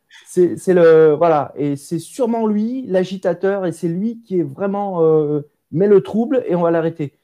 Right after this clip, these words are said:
Mais ceux, ceux qui tenaient la matraque, euh, ceux qui étaient en train de donner les coups de pied,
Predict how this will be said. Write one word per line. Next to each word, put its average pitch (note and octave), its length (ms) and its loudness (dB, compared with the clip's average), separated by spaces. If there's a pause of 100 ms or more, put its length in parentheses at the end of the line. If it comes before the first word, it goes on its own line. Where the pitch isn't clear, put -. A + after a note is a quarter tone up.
(180)
Mais D#3+ 200 0
ceux, G3+ 360 -2
ceux A3+ 200 -8
qui A3 180 -8
tenaient F3 280 0
la D#3 100 -2
matraque, D3+ 500 -4
euh, A#2+ 140 -2 (320)
ceux F3+ 200 0
qui F3 140 -8
étaient D3+ 420 6
en C#3+ 160 -2
train D3+ 180 -4
de D3+ 60 0
donner D#3 200 2
les D#3 100 0
coups D3 160 -6
de - 40 -18
pied, F#3+ 300 -4